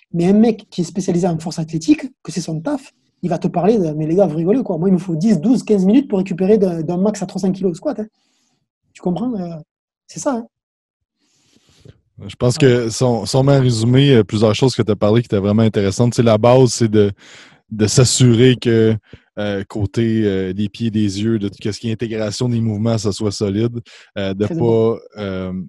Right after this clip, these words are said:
Speaker 2: de pas négliger le temps sous tension quand on va développer de la force. Puis, euh,
Speaker 1: Exact.
Speaker 2: une chose que, que je, je comprends de ça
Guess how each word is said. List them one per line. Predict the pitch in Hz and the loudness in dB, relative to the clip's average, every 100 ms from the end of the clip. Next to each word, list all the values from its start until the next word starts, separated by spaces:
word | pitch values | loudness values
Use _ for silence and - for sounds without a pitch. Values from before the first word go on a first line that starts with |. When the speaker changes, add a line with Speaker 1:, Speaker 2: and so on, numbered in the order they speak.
| - 104 | -14 -10
Speaker 2:
de | 107 | -4
pas | 127 | -2
négliger | 123 123 123 120 110 | -2 -2 -2 -2 0
le | 123 | 0
temps | 110 117 | 0 -2
sous | - | 0
tension | 117 104 120 107 | -4 -2 -2 -4
quand | 104 | -4
on | 101 | -4
va | 98 | -4
développer | 101 101 98 | -2 -4 -4
de | 107 | -2
la | 95 | -2
force. | - 127 - | -2 -4 -6
Puis, | - 98 92 | -10 -8 -8
euh, | 90 | -10
Speaker 1:
Exact. | 139 160 160 | -8 -10 -10
Speaker 2:
une | |
chose | - 113 - | -6 -4 -4
que, | 110 95 87 - - _ _ | -6 -6 -8 -18 -20 _ _
que | - 95 | -14 -14
je, | 87 - 92 82 - - _ - | -14 -14 -14 -14 -18 -20 _ -20
je | - | -18
comprends | - 98 - 110 | -10 -10 -8 -8
de | 104 | -6
ça | 95 | -8